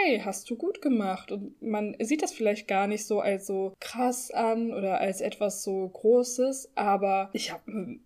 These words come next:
verdammten Online-Kurs zusammengestellt, so, wisst ihr, was ich meine? Für andere ist das vielleicht so, "Oh mein Gott, was hast du denn da alles gemacht und wie und was und bla bla bla."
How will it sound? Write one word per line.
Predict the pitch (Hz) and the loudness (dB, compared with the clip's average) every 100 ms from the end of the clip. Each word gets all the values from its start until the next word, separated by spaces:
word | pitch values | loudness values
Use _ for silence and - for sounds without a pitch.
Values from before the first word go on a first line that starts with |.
| - | -14
verdammten | - - 175 185 - - | -10 -4 -2 -2 -4 0
Online-Kurs | 339 480 381 - 240 247 - | 2 2 2 8 10 10 6
zusammengestellt, | 254 220 220 233 233 202 220 220 | 10 10 10 6 6 8 8 8
so, | 202 202 | 4 4
wisst | 302 - | 4 4
ihr, | 330 | 6
was | 330 320 | 6 4
ich | 311 | 0
meine? | 302 294 294 285 285 294 | 4 6 6 6 6 4
Für | - - | 4 2
andere | 214 202 220 | 2 4 6
ist | 220 - | 6 2
das | 202 - | -2 -4
vielleicht | 220 214 214 208 - | -2 0 2 0 0
so, | 220 208 214 208 - | 4 4 6 4 0
"Oh | 202 | -2
mein | 202 185 185 | -2 -4 -6
Gott, | 202 - 349 247 | -8 -8 -6 -4
was | 233 - | -4 -6
hast | - - | -8 -10
du | |
denn | 196 185 | -12 -12
da | 190 | -8
alles | - 190 - | -8 -8 -10
gemacht | - - 294 320 - | -12 -6 -4 -4 -4
und | 214 190 | -4 -2
wie | 240 262 | -2 0
und | 202 220 | -2 0
was | 254 254 | 0 0
und | 208 226 294 247 | -4 -8 -8 -2
bla | 269 269 | 2 4
bla | 247 | 4
bla." | 254 254 | 6 4